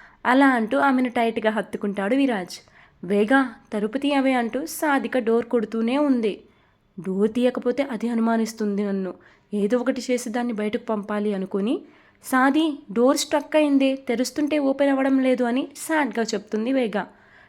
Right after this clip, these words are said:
"ఎందుకు రావడం లేదు? నేను తీయనా?" అంటాడు విరాజ్. "నువ్వు మూసుకొని ఉండు," అంటూ వీపు మీద ఒకటి ఇస్తుంది వేగ. "అయినా డోర్ తీస్తే నా కౌగిళ్లలో నుండి నువ్వు జారిపోతావు. నిన్ను వదలను. నీ ఫ్రెండ్ కూడా అలానే ఉంటే బాగుండు.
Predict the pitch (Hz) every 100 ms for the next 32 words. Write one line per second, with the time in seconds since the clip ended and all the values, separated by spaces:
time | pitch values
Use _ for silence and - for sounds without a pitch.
0 | _ 190 190 202 262 269 285 294 302 349
1 | - 202 190 208 269 277 269 269 254 247
2 | 247 294 294 240 202 190 - _ - -
3 | - 190 220 208 208 262 277 359 349 330
4 | 277 254 233 208 202 320 415 240 285 294
5 | 277 269 240 220 226 240 226 - 214 247
6 | 277 226 220 180 - _ _ _ _ -
7 | 180 190 247 285 220 220 269 277 277 -
8 | 285 349 - - 208 208 208 190 240 247
9 | 269 269 247 269 277 240 208 202 240 247
10 | 240 180 - _ _ - 202 214 208 185
11 | 196 240 262 - - 190 185 190 - 185
12 | 180 247 254 285 269 269 277 269 269 247
13 | 233 233 254 226